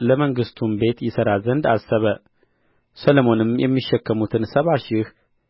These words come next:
ከተራሮችም የሚጠርቡትን ሰማንያ ሺህ በእነርሱም ላይ የተሾሙትን ሦስት ሺህ ስድስት መቶ ሰዎች ቈጠረ።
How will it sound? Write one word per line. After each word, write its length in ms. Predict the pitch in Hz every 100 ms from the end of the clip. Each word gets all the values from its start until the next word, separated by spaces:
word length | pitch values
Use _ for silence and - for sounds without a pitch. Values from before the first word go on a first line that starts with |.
| _ _
ከተራሮችም 680 | - - 135 139 147 143 151
የሚጠርቡትን 760 | 143 127 127 117 117 113 113 135
ሰማንያ 420 | 160 151 151 135 101
ሺህ 280 | - 120 113 - _ _ _ _ _ _ _
በእነርሱም 520 | 107 113 127 127 139
ላይ 120 | 139 139
የተሾሙትን 600 | 139 131 127 120 135 127
ሦስት 360 | - 180 175 -
ሺህ 280 | - 113 117 - _ _ _ _
ስድስት 320 | - 127 170
መቶ 180 | 135 110 110
ሰዎች 360 | 107 104 135 -
ቈጠረ። 400 | - 107 110